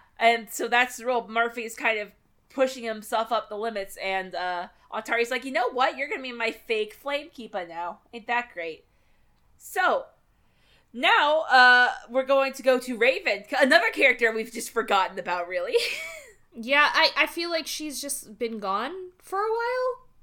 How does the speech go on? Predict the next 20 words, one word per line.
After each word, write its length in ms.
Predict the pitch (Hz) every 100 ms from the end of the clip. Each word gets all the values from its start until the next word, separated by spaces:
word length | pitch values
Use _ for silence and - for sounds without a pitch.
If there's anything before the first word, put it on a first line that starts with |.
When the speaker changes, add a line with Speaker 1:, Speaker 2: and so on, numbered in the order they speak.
| -
Speaker 2:
Like 140 | 240 427
Speaker 1:
Yeah, 280 | 571 508 262
she 180 | -
has 180 | 330 -
been, 220 | 349 285
like, 240 | - 247 233
she's 180 | 294 277
been 140 | 320
gone 180 | 285 311
for 100 | 262
an 120 | 240
episode. 500 | 233 - - 190 185
She 80 | 247
wasn't 160 | 247
in 40 | 254
that 120 | 214
last 280 | 196 220 -
episode 340 | - 208 180
at 120 | 175 170
all. 340 | 196 202 -